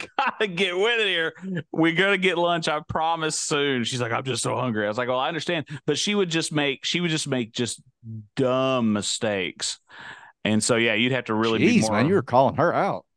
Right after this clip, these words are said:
Speaker 1: No, well, I know. It's just, it's, I, I've, I've said all this to her face before. And, uh,
Speaker 2: Okay.
Speaker 1: <laughs> and it's just funny, but some people really are affected by hunger like that. I mean, they just
Speaker 2: Sure they are.
Speaker 1: just get goofy. But anyway, sorry, next one.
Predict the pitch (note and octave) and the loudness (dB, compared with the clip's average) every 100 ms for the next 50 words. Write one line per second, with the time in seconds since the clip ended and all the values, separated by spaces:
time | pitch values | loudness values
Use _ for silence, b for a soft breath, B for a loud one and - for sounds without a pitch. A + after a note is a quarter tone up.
0 | _ G3 E4+ G3 A#3+ G3+ E3 B2 A2 C3 | _ 2 4 4 4 2 2 2 2 0
1 | C3+ F#3 D3+ - C#3 D#3+ C#3 D#3 - D3+ | -2 -2 -4 -2 0 0 0 -2 -2 -4
2 | - C#4+ D4 C#4 C4+ - C#4 C4 D#4+ - | -2 -2 0 -2 -2 -2 -2 0 -4 -4
3 | D#3 C#3 G2+ - B C3+ C3 D3 D#3+ E3 | -4 -2 -4 -6 B -6 -2 0 2 2
4 | E3+ D3+ F3+ C3 - B2 A#2 _ _ _ | 2 2 0 -4 -12 -14 -14 _ _ _
5 | A#3+ G3+ - G#3 - A#2+ B2 B2 A2+ - | -2 -2 -2 -6 -2 0 0 0 -2 -4
6 | B D3+ - A#3 F#4 F#4+ E4+ G3+ G3+ B3 | B -10 0 0 4 2 4 4 4 4
7 | A3+ B3 A#3+ E3+ A#3 A#3 D#3+ C#3+ C#3+ E3+ | 2 0 0 -2 -2 -2 0 -2 0 0
8 | C4 G#3 G#2 F#2 G2+ F#2 F#2 G#2+ A#2+ A#2 | 0 0 -2 -2 -2 -2 0 0 0 0
9 | B2+ - - E3+ A3+ G2+ G2 F#2 _ B2+ | -4 -4 -6 -6 -2 0 0 -2 _ -10
10 | - B2 G#2+ D3+ G2+ A#2+ C#3+ G#2 G2 G2+ | -2 0 2 2 2 2 4 2 0 -2
11 | G2+ G#2 F#2 E2 | -2 -4 -6 -10